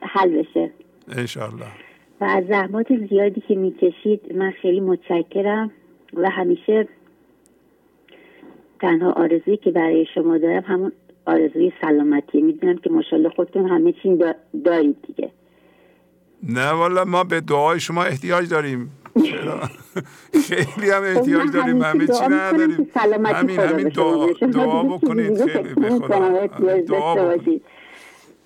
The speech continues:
Speaker 1: الحمدلله که آرامش
Speaker 2: دعا
Speaker 1: دارید
Speaker 2: بکنید.
Speaker 1: که خیلی بزرگترین ثل-، ثروت دنیاست دیگه.
Speaker 2: خیلی ممنون.
Speaker 1: بعد، اه، آقای شهبازی، می‌خواستم بگم من عضو شما هستم، البته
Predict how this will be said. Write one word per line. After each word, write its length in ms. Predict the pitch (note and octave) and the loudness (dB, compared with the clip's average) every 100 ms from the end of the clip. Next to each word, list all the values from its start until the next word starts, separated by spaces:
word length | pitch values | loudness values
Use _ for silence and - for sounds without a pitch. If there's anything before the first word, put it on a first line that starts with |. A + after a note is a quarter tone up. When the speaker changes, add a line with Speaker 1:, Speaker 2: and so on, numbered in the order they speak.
| - | -4
Speaker 1:
الحمدلله 580 | F3 F3+ G3 G#3 A3+ A#3+ | 0 0 0 0 2 0
که 160 | - | -2
آرامش 520 | - F#3 F3+ F3 F#3 G#3+ | -2 2 2 2 0 -4
Speaker 2:
دعا 80 | - | -2
Speaker 1:
دارید 360 | G3 F#3 F3+ | 0 2 0
Speaker 2:
بکنید. 80 | F3+ | -2
Speaker 1:
که 240 | F#3 F3 E3+ | 0 0 0
خیلی 260 | E3+ E3 E3 | 0 0 0
بزرگترین 680 | D3+ D3 D#3 D#3 D#3 D#3 D#3+ | 0 0 -2 -2 -2 0 -2
ثل-، 280 | - D#3 D3+ - - - | -2 -2 -2 -6 -18 -8
ثروت 400 | D3+ D3 D3+ - | -6 -4 -6 -6
دنیاست 640 | C#3 D3+ C#3+ D3 D3 - | -8 -6 -4 -2 -4 -8
دیگه. 240 | - A#2 C#3+ | -12 -8 -6
Speaker 2:
خیلی 240 | B2 A#2 | -6 -8
ممنون. 500 | A2+ A2+ B2 A#2+ A#2 A#2 C#3 _ _ _ _ _ _ _ _ _ _ _ _ _ | -8 -10 -12 -14 -16 -18 -20 _ _ _ _ _ _ _ _ _ _ _ _ _
Speaker 1:
بعد، 320 | - A#3+ C4+ C4 - | -4 0 0 0 0
اه، 340 | G#3+ G3+ G3 F#3+ - - _ - _ _ _ _ _ _ _ _ _ _ _ _ _ _ _ _ - _ _ _ _ - - - | 0 2 0 -4 -12 -20 _ -20 _ _ _ _ _ _ _ _ _ _ _ _ _ _ _ _ -20 _ _ _ _ -16 -8 -2
آقای 180 | A#3+ C#4 | 0 2
شهبازی، 360 | B3 G3 F#3+ F#3 | 0 0 2 2
می‌خواستم 500 | G#3 C4 C4+ D4 C#4 | 0 0 2 2 4
بگم 260 | C#4 D4 | 4 4
من 220 | C#4 C4+ C4 | 4 2 2
عضو 300 | B3+ B3+ B3+ - | 0 2 -2 0
شما 240 | G#3+ A3 | 0 2
هستم، 400 | B3 A3+ - G#3+ | 0 0 -2 0
البته 560 | F#3+ F3 F#3 A#3 A#3 | 2 2 0 2 0